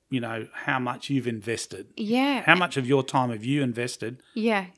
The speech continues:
Speaker 1: in the art of photography.
Speaker 2: Yeah. And
Speaker 1: That's
Speaker 2: even if
Speaker 1: gotta
Speaker 2: you
Speaker 1: be
Speaker 2: set
Speaker 1: worth, that's
Speaker 2: yourself a
Speaker 1: gotta be
Speaker 2: little,
Speaker 1: worth something.
Speaker 2: little goal list as well, I will put my prices up when I've shot five or, well, not five, <laughs> maybe,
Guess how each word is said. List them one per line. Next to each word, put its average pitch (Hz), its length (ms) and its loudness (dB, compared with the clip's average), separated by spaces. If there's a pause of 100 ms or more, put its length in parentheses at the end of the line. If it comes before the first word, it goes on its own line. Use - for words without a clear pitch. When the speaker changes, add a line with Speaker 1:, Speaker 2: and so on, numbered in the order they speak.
Speaker 1:
in 139 140 6
the 123 120 0
art 117 200 -2
of 110 60 -8
photography. 120 840 -8
Speaker 2:
Yeah. 220 320 -6 (680)
And 254 100 4
Speaker 1:
That's 285 80 8
Speaker 2:
even 311 120 6
if 294 60 4
Speaker 1:
gotta 269 100 2
Speaker 2:
you 247 60 4
Speaker 1:
be 240 40 2
Speaker 2:
set - 80 0
Speaker 1:
worth, - 60 2
that's 214 120 -4
Speaker 2:
yourself 214 100 0
a - 20 -14
Speaker 1:
gotta 214 100 0
be 143 60 4
Speaker 2:
little, 120 140 2
Speaker 1:
worth 196 100 2
something. 160 360 -4
Speaker 2:
little 208 180 -4
goal 190 340 -4
list 196 380 -10
as 190 140 -12
well, 175 280 -4
I 175 120 -4
will 185 100 -6
put - 180 -14
my 190 120 -6
prices 180 380 -10
up 170 200 -10
when 170 180 -8
I've 170 260 -10
shot - 340 -10
five 175 420 -4
or, 170 80 -8 (680)
well, 175 140 -2
not 170 160 -2
five, 151 380 -4
<laughs> 190 100 -2
maybe, 190 300 2